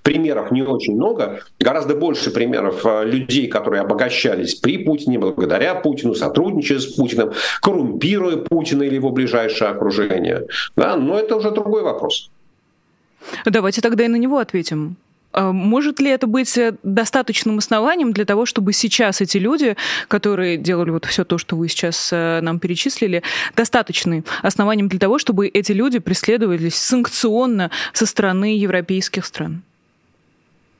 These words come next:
Speaker 1: М, не, ну, где-, если про-, если Евросоюз объявляет, Еврокомиссия объявляет, что это является достаточным основанием, то да. Опять,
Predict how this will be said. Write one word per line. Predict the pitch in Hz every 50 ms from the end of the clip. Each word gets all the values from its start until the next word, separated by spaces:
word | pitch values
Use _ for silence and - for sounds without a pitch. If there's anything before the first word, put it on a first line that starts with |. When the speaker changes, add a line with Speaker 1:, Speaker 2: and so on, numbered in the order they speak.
| _ _ _ _ _ _ _ _ _ _ _ _ _ _ _ -
Speaker 1:
М, | 120 127 131 135 131 131 127 120 120 120 120 117 110 110 110 110 110 107 101 104 - - - - _ - - - - - _ _ _ _ - -
не, | - 131 131
ну, | 131 113 - - - - - -
где-, | - 107 123 135
если | 131 160 147 - -
про-, | - 135 135 120
если | 113 131 131 127 - 127 117 113
Евросоюз | 110 107 120 107 127 123 - 120 117 110 -
объявляет, | 104 92 113 120 117 113 104 90 87 104
Еврокомиссия | 110 113 - 127 117 110 98 - 107 -
объявляет, | - 110 104 104 104 98 92 -
что | - - - -
это | 110 107 101 98
является | 98 104 95 87 - -
достаточным | - 90 - - - - - - - -
основанием, | - - - - - - - 320 262 -
то | - 160
да. | 147 - - - - - - - - - - - - -
Опять, | - - - 180 160 - - -